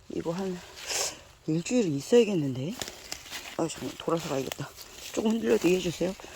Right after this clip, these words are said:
걔도 최선을 다하고 있어. 손으로 딱 들고 화면이 안 움직이게.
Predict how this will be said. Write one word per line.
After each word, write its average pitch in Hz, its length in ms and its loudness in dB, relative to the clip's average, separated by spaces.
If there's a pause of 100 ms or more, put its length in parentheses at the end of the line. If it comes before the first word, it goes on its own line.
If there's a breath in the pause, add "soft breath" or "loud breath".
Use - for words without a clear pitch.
(160 loud breath)
걔도 180 200 2
최선을 254 340 4
다하고 160 260 2
있어. 151 180 -4
손으로 202 300 0
딱 - 400 0
들고 170 380 6 (720 loud breath)
화면이 233 340 4
안 147 80 4
움직이게. 165 560 0